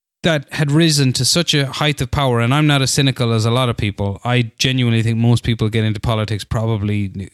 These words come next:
for the right reasons. But the fact that somebody could,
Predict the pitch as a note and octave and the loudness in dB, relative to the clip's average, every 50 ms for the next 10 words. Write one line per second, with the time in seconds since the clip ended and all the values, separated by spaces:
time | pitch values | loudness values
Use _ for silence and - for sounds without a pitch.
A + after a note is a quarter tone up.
0 | - G#2+ - - A#2+ G#2 G#2 G2+ G#2+ A2 A2 G#2 A2 A#2+ B2 A#2 G#2+ - F2+ F2 | -12 -10 -8 -4 -4 -2 -2 0 0 0 -2 0 0 0 2 0 0 -2 -6 -8
1 | - - - - - - - - - - C#3 - - - - F3+ E3 - D3 C3 | -10 -14 -16 -20 -20 -20 -18 -12 -8 -6 -4 -4 -4 -2 -2 -2 -2 -2 -4 -2
2 | - - G#3 G#3+ G3 F3 D3 C3+ - - D3 B2 A#2 | 0 0 0 0 0 0 0 -2 0 0 0 0 0